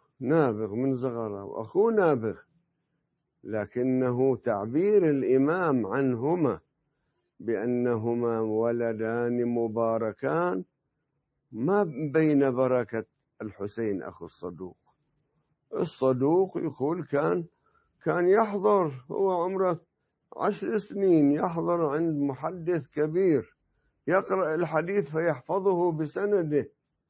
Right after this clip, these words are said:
سند الحديث ومتنه. قال: "أستاذنا روى فلان عن فلان عن فلان عن فلان"، هكذا. واحد يقول له: "ليس عجيباً، أنت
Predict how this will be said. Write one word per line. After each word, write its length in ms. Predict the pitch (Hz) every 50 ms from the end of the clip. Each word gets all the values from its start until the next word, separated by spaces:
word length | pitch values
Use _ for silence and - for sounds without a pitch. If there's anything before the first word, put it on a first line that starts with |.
| _ _ _ _ _ _ _ _ _ _ _ _ _ _
سند 380 | _ - - 240 240 226 208 202
الحديث 580 | 190 180 160 165 151 165 175 208 214 165 160
ومتنه. 560 | 165 165 165 165 165 160 - 127 127 113 101 - - - _ _ _ _ _ _ - -
قال: 220 | 170 202 190 180
"أستاذنا 580 | 165 135 143 - - 151 151 139 117 123 127 131
روى 360 | 143 165 180 170 151 139 120
فلان 400 | - - 165 165 151 135 123 117
عن 200 | 123 147 170 151
فلان 400 | 127 120 123 120 117 113 104 98
عن 180 | 110 143 170 156
فلان 400 | 139 127 135 131 123 120 110 101
عن 200 | 110 147 165 156
فلان"، 500 | - 135 135 139 135 143 175 175 156 139
هكذا. 280 | 131 120 - 104 90 82 _ _ _ _ _ _ _ _ _ _ _ _ _ _ _ _ _ _ _ _ _ -
واحد 340 | - 160 180 170 175 160 156
يقول 280 | 160 147 165 170 165
له: 180 | 160 165 165 165
"ليس 320 | 165 180 180 170 160 -
عجيباً، 760 | 139 123 113 120 113 101 110 117 113 107 92 104 110 113 123 - _ _ _ _ _ _ _ _ _ _ _ _ _ _ _ -
أنت 520 | 117 131 139 127 - 120 120 123 120 123